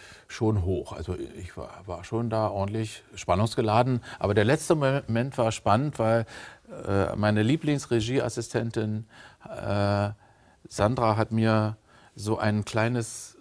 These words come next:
rosanes Glücksschwein, äh, zugesteckt. So ein ganz kleines Ding, weiß ich, war in so einem Kaugummiautomaten drin vielleicht oder sowas.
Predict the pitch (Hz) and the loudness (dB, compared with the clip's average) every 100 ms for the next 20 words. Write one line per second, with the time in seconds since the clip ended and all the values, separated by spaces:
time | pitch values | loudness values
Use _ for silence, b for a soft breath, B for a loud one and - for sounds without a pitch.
0 | - 117 101 123 139 131 120 113 110 - | -12 -6 -2 0 2 0 0 -2 -4 -12
1 | - 113 123 - - 87 87 87 87 - | -6 -4 -4 -10 -8 -4 -4 -4 -10 -14
2 | 82 - 98 87 - 73 - 82 151 - | -16 -12 -10 -10 -10 -12 -12 -10 -8 -8
3 | 135 107 - 117 107 92 101 98 90 92 | -6 -8 -8 -10 -10 -10 -8 -6 -6 -6
4 | 92 92 107 110 104 104 85 95 95 92 | -6 -4 -2 0 -2 -4 -4 -4 -2 -2
5 | 98 95 92 - 87 87 82 85 82 92 | -4 -4 -6 -4 -6 -6 -8 -10 -8 -6
6 | 117 | -6